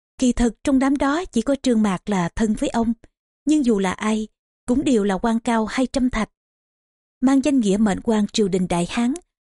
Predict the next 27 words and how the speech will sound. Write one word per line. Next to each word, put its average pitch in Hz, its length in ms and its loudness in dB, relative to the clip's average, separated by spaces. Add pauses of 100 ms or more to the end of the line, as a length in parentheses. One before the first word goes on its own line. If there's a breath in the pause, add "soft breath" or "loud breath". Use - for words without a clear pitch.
(220)
vẫn 233 180 2
phải 202 360 -2
không 269 160 -2
thân 262 240 2
giả 202 200 0
thân, 269 320 0 (840)
không 294 220 -2
gần 196 300 0
giả 196 180 -2 (120)
gần, 214 220 0 (180)
hàng 202 220 -2
nguyên 214 200 0
đôi 208 140 0
câu. 233 300 -2 (760)
Thuộc 233 200 2
hạ 208 220 -2
các 330 220 -6
quận 185 280 -2 (380)
đều 233 120 2
có 339 140 -2
bọn 190 280 -2
vạn 196 220 -2
tiêm 226 240 2 (280)
tuân 233 160 0
úc 269 220 -4
tiếp 330 180 -2
đãi. 190 380 -4